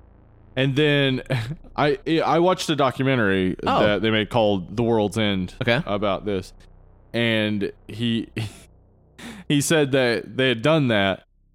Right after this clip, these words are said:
Speaker 1: but this was back in the day before they realized that, like, yeah, you're making all these appliances, but then at the end of the day, you got, like, fifteen people ripping off the top layer of their skin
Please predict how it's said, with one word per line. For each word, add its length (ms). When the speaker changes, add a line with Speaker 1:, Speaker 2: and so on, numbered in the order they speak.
Speaker 1:
but 340
this 240
was 120
back 280
in 200
the 60
day 100
before 560
they 160
realized 680
that, 180
like, 320
yeah, 160
you're 120
making 220
all 140
these 160
appliances, 640
but 180
then 260
at 420
the 100
end 140
of 80
the 60
day, 160
you 120
got, 380
like, 240
fifteen 520
people 600
ripping 440
off 180
the 100
top 300
layer 260
of 80
their 140
skin 640